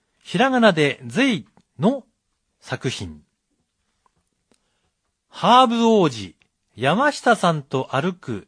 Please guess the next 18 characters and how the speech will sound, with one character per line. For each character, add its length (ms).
作 320
る、 260
学 340
ぶ。 200
薬 200
草 280
ハ 160
ン 80
ド 140
ク 120
リ 200
ー 20
ム 80
作 240
り 140
体 200
験 220
と、 340